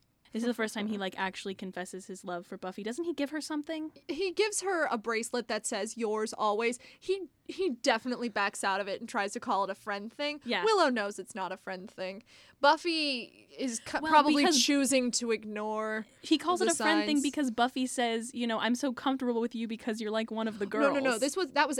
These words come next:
Speaker 2: after he gave her the bracelet, 'cause he gave her the bracelet and she says, "Yours always?" question mark, and he's like, "Oh, no, no, no, it came like that. They all said." And then later in the episode,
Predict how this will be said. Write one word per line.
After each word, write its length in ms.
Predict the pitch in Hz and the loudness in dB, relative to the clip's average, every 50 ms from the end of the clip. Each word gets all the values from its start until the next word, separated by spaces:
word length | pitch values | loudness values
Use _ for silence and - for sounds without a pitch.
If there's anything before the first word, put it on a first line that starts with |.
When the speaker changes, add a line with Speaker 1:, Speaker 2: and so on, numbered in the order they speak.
| - - | 0 2
Speaker 2:
after 460 | 226 220 220 - - 214 196 190 202 | 4 4 4 2 -2 -6 -4 -4 -6
he 120 | 220 - 240 | -6 -8 -6
gave 220 | 208 214 196 208 | -4 -4 -4 -4
her 100 | 240 226 | -6 -8
the 60 | 202 | -8
bracelet, 420 | - - 196 196 - - 208 160 - | -6 -6 -6 -6 -6 -6 -6 -6 -6
'cause 140 | 254 247 | -6 -6
he 80 | - 277 | -4 -2
gave 200 | 240 302 311 - | 0 0 0 2
her 60 | 269 302 | 0 -2
the 80 | 339 | -2
bracelet 520 | 240 247 233 208 220 - - 214 208 - - | 0 0 0 -2 -2 -2 -2 0 0 0 -2
and 240 | - 220 226 220 233 | -2 -2 -2 -2 -2
she 140 | - - 247 | -4 -4 -4
says, 340 | 233 - 226 208 202 208 - | -2 -2 -2 -2 -2 -4 -6
"Yours 520 | 196 208 208 233 220 220 220 220 - - - | -6 -4 -2 -2 -2 -2 -2 -4 -6 -8 -6
always?" 640 | - 185 185 190 208 240 285 359 415 494 571 554 - | -2 -2 0 2 2 2 2 2 2 2 0 -2 -4
question 460 | - - 247 233 - - - 294 349 | -2 -2 -2 -2 -2 -4 -6 -6 -4
mark, 280 | 349 392 403 403 403 - | -2 0 0 0 0 -2
and 60 | 302 | -4
he's 100 | 285 262 | -4 -2
like, 140 | 208 196 - | -4 0 4
"Oh, 100 | - 285 | 6 8
no, 140 | 277 294 285 | 8 8 6
no, 100 | 277 277 | 4 4
no, 160 | 277 285 254 | 4 4 4
it 80 | - 240 | 4 2
came 200 | - 320 311 302 | 0 0 0 0
like 160 | 285 247 - | 0 0 2
that. 200 | 220 208 - - | 2 2 2 2
They 100 | 247 240 | 2 4
all 140 | 240 247 254 | 4 4 2
said." 320 | - 277 233 196 175 170 - - - - - - 330 - | 2 2 2 2 0 -4 -10 -20 -20 -18 -16 -16 -6 0
And 360 | - 247 240 254 240 214 220 | 2 2 2 2 0 0 4
then 360 | 269 277 277 269 262 254 247 247 | 4 4 6 4 4 2 2 4
later 360 | 247 254 254 254 247 233 233 | 4 6 6 6 6 6 4
in 100 | 226 220 | 2 2
the 120 | 226 226 226 | 0 2 2
episode, 720 | 247 254 247 - 233 - - 233 214 208 202 196 202 196 220 | 2 2 2 0 -4 -4 -2 0 0 0 0 0 -4 -6 -10